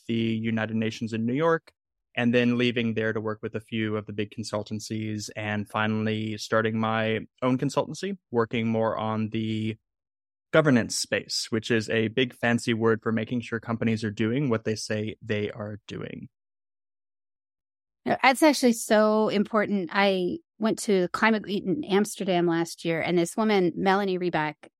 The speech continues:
Speaker 2: who I also think you would love, was speaking, and she said, "We need business models to fight business models." And that just sparked me in terms of thinking about it from a whole different perspective. And that's the other thing she talks about in some of the work that she presents is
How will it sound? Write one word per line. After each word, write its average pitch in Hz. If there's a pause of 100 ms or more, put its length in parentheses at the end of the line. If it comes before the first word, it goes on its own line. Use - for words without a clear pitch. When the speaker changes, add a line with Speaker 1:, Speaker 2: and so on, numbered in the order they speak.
(200)
Speaker 2:
who 190
I 170
also 180
think 151
you 160
would 151
love, 147 (960)
was 196
speaking, 277
and 185
she 226
said, 196
"We 214
need 254
business 226
models 170
to 180
fight 175
business 170
models." - (340)
And 208
that 240
just 330
sparked -
me 185
in 185
terms 180
of 175
thinking 185
about 165
it 165
from -
a 165
whole 254
different 214
perspective. 170
And 202
that's 185
the 226
other 226
thing 196
she 254
talks 196
about 170
in 175
some -
of 175
the 170
work 165
that 156
she -
presents 170
is 175